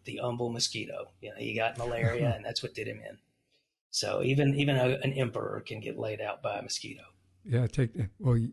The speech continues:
Speaker 2: you know, ironically enough, you may, I think we talked about this in the last episode or prior to it. Um, when I got my rheumatoid arthritis, severe rheumatoid arthritis, my doctor, who is now, uh, written up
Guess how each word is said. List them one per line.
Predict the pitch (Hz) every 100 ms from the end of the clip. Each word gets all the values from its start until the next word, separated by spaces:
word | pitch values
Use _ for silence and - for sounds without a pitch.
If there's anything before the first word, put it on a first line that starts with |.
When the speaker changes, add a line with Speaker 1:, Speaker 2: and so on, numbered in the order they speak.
| - - - - -
Speaker 2:
you | - 143
know, | -
ironically | 123 113 123 123 123
enough, | 110 135 170
you | 127
may, | 120 120 170 -
I | 127
think | 160
we | 147
talked | 104 147 -
about | 123 110
this | 113 101 277
in | 165 120 120
the | 117
last | 120 120 135 131 165
episode | 143 123 143
or | 117
prior | - 156 147
to | - 165 196
it. | - - _ _ - - _ - - -
Um, | 131 135 131 135 143 _
when | 131 127
I | 131
got | 151 160
my | 131
rheumatoid | 127 147 131 135 131
arthritis, | 131 123 151 113 - - _
severe | - - 123 117 170
rheumatoid | 135 107 101
arthritis, | 117 98 127 110 139
my | 120 127 127
doctor, | 113 131 143 - 120 - - - - _ -
who | 151 147
is | 110 117
now, | 131 135 147 - - 123
uh, | 120
written | 123 156 131
up | 120